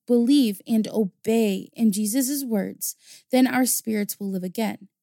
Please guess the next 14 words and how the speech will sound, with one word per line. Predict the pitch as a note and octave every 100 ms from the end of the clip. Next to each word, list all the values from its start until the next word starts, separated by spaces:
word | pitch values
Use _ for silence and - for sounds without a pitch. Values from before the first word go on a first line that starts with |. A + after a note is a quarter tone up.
| _ - - -
Death | D#4 F#4+ -
came | - C#4 C4 B3
into | A#3 A#3+
God's | A3+ G#3+ G#3
creation | - A#3 A3 G#3+ A3+ G3+
through | A3+ -
Adam, | A3 A3+ G3+ G3
but | A3+
life | A#3 A#3+ C#4 -
comes | C4 A3
back | F#3+ A#3 A3+ -
through | G#3 G#3+
Jesus | F3+ G3 F#3 -
Christ. | - G3+ - - -